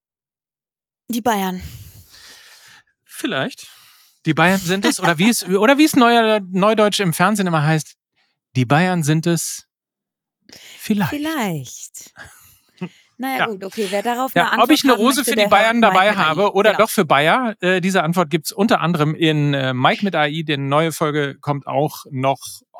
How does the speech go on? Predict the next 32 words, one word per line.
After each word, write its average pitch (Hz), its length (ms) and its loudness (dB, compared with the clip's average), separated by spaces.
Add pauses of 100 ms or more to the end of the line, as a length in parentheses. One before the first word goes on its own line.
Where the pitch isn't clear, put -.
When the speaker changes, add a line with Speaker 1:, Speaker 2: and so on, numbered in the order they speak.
(100)
Speaker 2:
heute 208 280 2
raus. 208 340 -2 (920)
Und 170 420 -2
insofern 156 420 -2
seid 151 160 -2
ihr 151 80 -4
eigentlich, 139 320 -6
wie 139 180 -2
ich, - 200 -12 (160)
will 143 320 -6
ich 170 100 -8
mal 160 100 0
sagen, 143 200 -2
irgendwie 135 220 -6
top 156 200 -4
vorbereitet, 131 800 -4
äh, 135 120 -4
fürs 151 280 -4
Wochenende, 110 400 -4
ne? 202 180 -2 (140)
Also 131 300 -2 (120)
wenig 160 300 0
Bundesliga, 190 480 0
dafür 160 280 -2
viel 170 200 0
Podcast. 117 520 -6
So 123 140 -4
kann 127 160 -6
man 123 80 -4
das 113 100 -6
einfach 117 220 -8
zusammenfassen. 120 680 -6